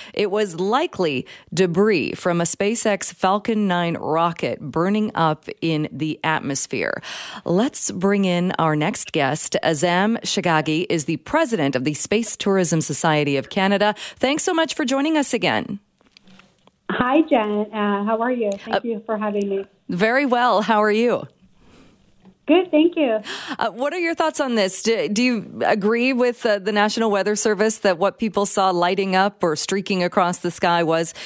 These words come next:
Speaker 1: in fact, likely debris from the SpaceX Falcon?
Speaker 2: Yes, of course, and it wasn't, uh, an alien or anything else. Uh, it was just a debris. Actually, the SpaceX, uh, rocket that was launched on March fourth, uh,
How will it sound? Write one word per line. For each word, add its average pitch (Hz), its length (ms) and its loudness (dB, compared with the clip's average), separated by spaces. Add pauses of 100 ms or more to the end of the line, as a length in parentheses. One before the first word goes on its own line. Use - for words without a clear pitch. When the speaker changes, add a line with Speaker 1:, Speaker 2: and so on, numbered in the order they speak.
(140)
Speaker 1:
in 180 100 0
fact, 175 260 0
likely 165 360 0
debris 170 460 0
from 185 180 -2
the 165 80 0
SpaceX 165 560 -2
Falcon? 180 420 0 (1300)
Speaker 2:
Yes, 247 420 4
of 262 160 0
course, 247 360 4
and 247 120 4
it 226 160 -2
wasn't, 247 500 2
uh, 220 520 2
an 220 260 2
alien 226 760 -2
or 202 340 4
anything 208 500 -2
else. 185 280 0 (120)
Uh, 214 60 4
it 196 200 2
was 196 200 -6
just 208 180 -6
a 220 60 2
debris. 190 520 2
Actually, 220 680 2 (320)
the 240 180 4 (100)
SpaceX, 302 400 4 (100)
uh, 220 280 4
rocket 233 340 0
that 214 120 0
was 208 180 -4
launched 220 380 2
on 202 120 0
March 208 280 0 (120)
fourth, 220 320 2 (240)
uh, 190 300 2